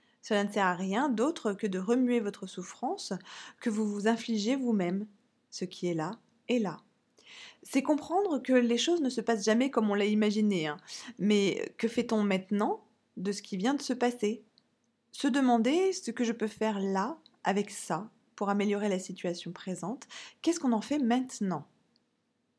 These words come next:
Lorsque la souffrance est présente,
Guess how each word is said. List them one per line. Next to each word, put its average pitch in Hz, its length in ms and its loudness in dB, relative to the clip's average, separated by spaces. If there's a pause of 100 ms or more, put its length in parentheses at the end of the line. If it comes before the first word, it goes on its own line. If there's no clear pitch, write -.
(1600)
Lorsque 208 280 0
la 208 100 0
souffrance 262 460 -6
est 247 60 -2
présente, 214 580 -6